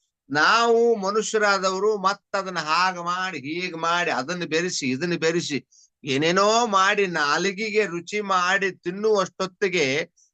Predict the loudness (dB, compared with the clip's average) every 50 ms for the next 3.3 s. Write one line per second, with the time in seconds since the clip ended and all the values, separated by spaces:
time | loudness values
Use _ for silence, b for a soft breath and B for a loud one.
0 | _ -4 -2 0 0 2 2 2 0 0 0 0 0 0 0 0 2 2 2 0
1 | 0 -2 -4 -6 -6 -4 -2 -2 -2 -2 -4 -6 -6 -6 -6 -4 -4 -4 -4 -4
2 | -4 -6 -6 -6 -6 -6 -6 -4 -4 -4 -2 -2 -4 -6 -6 -6 -10 -12 -8 -8
3 | -8 -8 -8 -10 -12 -14